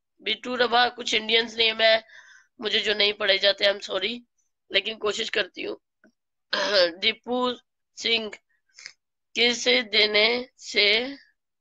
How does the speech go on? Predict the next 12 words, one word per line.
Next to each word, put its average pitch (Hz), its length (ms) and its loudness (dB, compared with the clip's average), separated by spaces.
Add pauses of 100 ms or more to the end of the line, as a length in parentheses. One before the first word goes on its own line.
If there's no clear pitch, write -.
(340)
जाएंगे?" 185 760 0 (180)
<laughs> 190 840 -2 (540)
दीपू 240 400 -4
सिंह। 240 320 0 (460)
<laughs> 262 560 2 (4000)
अच्छा, 220 260 2
दानों 214 340 0
का 233 100 -2
concept 233 440 0
किसके 233 340 -4
साथ 262 280 2
है? 208 200 -6